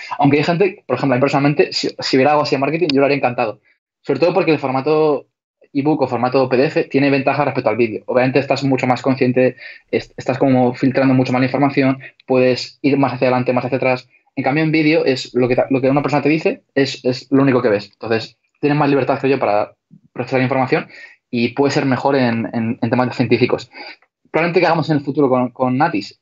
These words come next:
eh, simplemente lo que dices tú, eh, hacer especie como de resúmenes en vídeo de artículos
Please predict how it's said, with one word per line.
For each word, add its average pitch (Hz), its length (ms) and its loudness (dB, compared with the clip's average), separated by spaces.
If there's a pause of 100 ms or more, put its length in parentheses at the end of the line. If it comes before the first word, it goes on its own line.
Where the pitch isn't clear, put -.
eh, 104 240 -6
simplemente 131 480 2
lo 120 80 4
que 113 80 0
dices 107 180 -4
tú, - 180 2
eh, 104 140 2
hacer 117 280 2
especie 127 360 2
como 127 160 0
de 120 60 2
resúmenes 123 400 0
en 123 60 0
vídeo 127 120 4
de - 80 4
artículos 165 380 0